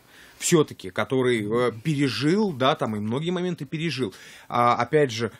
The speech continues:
была Румыния, а, э, то есть, э, с-, до, до примеров-то, понимаете, опять же, Польша же та же самая.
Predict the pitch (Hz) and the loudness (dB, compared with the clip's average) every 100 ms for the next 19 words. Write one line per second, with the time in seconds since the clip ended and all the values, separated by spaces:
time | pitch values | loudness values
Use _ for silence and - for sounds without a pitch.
0 | - 117 135 160 175 185 147 131 110 104 | -10 0 4 4 4 4 2 -2 -2 -2
1 | 139 151 _ _ _ _ _ _ - 120 | -2 -4 _ _ _ _ _ _ -4 0
2 | 127 123 123 110 120 120 117 - 131 - | 2 4 2 2 0 -2 -4 -4 -6 -6
3 | - 139 131 135 131 123 127 120 - - | -8 -6 -2 0 0 -2 -4 -4 -6 -8
4 | 131 127 110 120 175 120 120 147 127 107 | -10 -14 -16 -18 -16 -14 -6 -6 -6 -12
5 | 113 113 - 135 143 190 165 - 127 151 | -4 -4 -2 -4 0 2 2 -2 -10 -6
6 | 160 135 120 - - 113 151 135 123 - | -2 -2 -4 -8 -8 2 2 2 -2 -4
7 | _ - 165 233 - 156 135 143 127 120 | _ 0 4 4 2 -6 -2 -2 0 0
8 | 151 131 101 95 | 2 2 0 -8